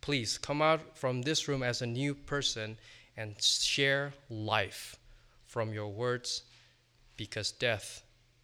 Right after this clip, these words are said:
and, and, and life are in the power of the tongue. So I'm gonna give you opportunity to pray, one or two minute. Make that decision to be a blessing through your words.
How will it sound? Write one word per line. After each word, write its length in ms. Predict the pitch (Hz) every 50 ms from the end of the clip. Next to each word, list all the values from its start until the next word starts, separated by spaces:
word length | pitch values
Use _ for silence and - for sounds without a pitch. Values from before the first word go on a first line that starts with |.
| _ _ _ _ -
and, 300 | 110 104 104 104 104 107 - -
and, 260 | 113 110 110 104 101 - _ _ -
and 200 | 110 110 107 104
life 440 | 113 113 107 98 95 - - - - - - - - _
are 120 | - 110 104
in 100 | 101 101
the 80 | 98
power 380 | - - - - 113 104 101 98
of 120 | 92 - -
the 80 | - -
tongue. 260 | - - 104 104 - - - _ _ _ _ - - - - - _ _ - - _ _ _ - - -
So 160 | - 123 113
I'm 100 | 117 127
gonna 280 | 131 143 139 135 123 - - - - - - - - - - - _ _ - -
give 220 | - 120 117 113 117
you 100 | 117 117
opportunity 560 | 113 110 - 113 - - 151 147 147 143 147 143
to 140 | - -
pray, 420 | - - - - 131 127 147 175 - - - - - - - - - - - - - - - - - - -
one 160 | 120 113 113
or 120 | 110 107
two 260 | 104 - - - 185 170
minute. 440 | 147 123 117 120 151 160 - - - - - - - - - - - - - - _ _
Make 300 | 123 120 143 180 180 165
that 180 | 160 170 160 147
decision 640 | 147 131 123 151 156 - - - 156 147 143 147 143 - - - - - - - - - _ - - _ _ _ _ _ -
to 180 | - 127 120
be 540 | 113 107 107 123 135 139 139 139 143 139 139 -
a 100 | 139 127
blessing 640 | 117 104 - 120 123 131 127 - - - 104 101 101
through 140 | - - 117
your 180 | 110 107 107 104
words. 600 | 101 110 107 101 101 104 - - - - -